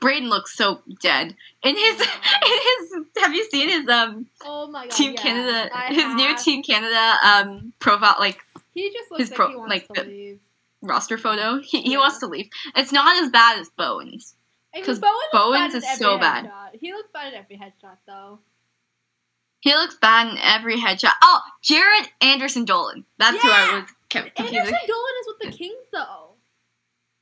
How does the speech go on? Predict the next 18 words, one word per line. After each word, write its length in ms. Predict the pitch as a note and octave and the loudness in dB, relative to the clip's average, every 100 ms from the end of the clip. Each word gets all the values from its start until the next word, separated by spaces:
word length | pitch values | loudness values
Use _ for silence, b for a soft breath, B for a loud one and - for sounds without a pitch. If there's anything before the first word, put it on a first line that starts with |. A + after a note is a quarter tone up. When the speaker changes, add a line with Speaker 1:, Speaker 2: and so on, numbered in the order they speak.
| _ _ | _ _
Speaker 1:
Is 80 | C4 | 0
he? 20 | G4 | 0
Speaker 2:
Yeah, 960 | A4+ E5+ F#5+ G5+ G5 C#5+ G5 G5+ C#5+ | 0 -2 -2 -4 -6 -6 -4 -4 -8
he's 80 | A4 | -14
with 140 | C5 A4 | -4 2
Speaker 1:
I 20 | |
Speaker 2:
the 60 | A#4 | 4
Speaker 1:
thought 140 | C#5 | 4
he 60 | C#5 | 2
was 200 | D5 D#5 | -2 -2
in 120 | C#5+ | -2
the 260 | D5+ - - | -2 0 2
Speaker 2:
Kings. 460 | G4 F4+ D4+ E4 | 2 0 -4 -4
Speaker 1:
Sens. 100 | - | 2
<laughs> 80 | - | 4
I 140 | G#4 A#4+ | 4 0
didn't 180 | G#4 - | -6 -2
care. 360 | D4 C#4 G5+ | 0 0 -2